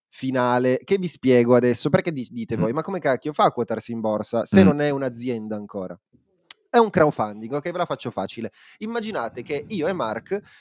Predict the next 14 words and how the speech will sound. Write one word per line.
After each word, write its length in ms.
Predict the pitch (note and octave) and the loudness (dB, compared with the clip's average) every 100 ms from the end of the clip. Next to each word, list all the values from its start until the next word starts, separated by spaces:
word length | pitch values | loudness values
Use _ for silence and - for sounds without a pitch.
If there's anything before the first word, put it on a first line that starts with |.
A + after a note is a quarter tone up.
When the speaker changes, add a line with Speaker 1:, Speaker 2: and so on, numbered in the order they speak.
| _ | _
Speaker 1:
decidiamo 800 | C#3+ F#3+ B3 D#3+ B2+ C3+ D#3 E3 | -12 -8 -2 4 4 4 2 0
di 320 | C#3+ C#3+ D#3 - | -2 -2 -2 0
apri-, 280 | D#3+ D3+ | -2 -2
e 180 | C#3+ C3 | -4 0
altri 380 | B2 C3 A2+ A2 | 2 0 -2 -10
investitori 600 | G#2 A#2 - A#2+ A#2+ D#3+ | -8 -6 -6 -2 0 0
decidono 400 | F#3 - A#2 C#3 | -4 -6 -4 -2
di 80 | D#3+ | 0
aprire 300 | D#3 A2+ A2+ | 2 2 0
questa 260 | A2 - | -2 -6
società 480 | G#2+ G#2+ A#2 - E2+ - - - | -8 -8 -8 -4 -6 -6 -18 -4
e 140 | F#3 | -2
dicono, 340 | D3+ - F3+ | -2 -2 0
"Ok, 280 | G3+ A3 - | 2 2 4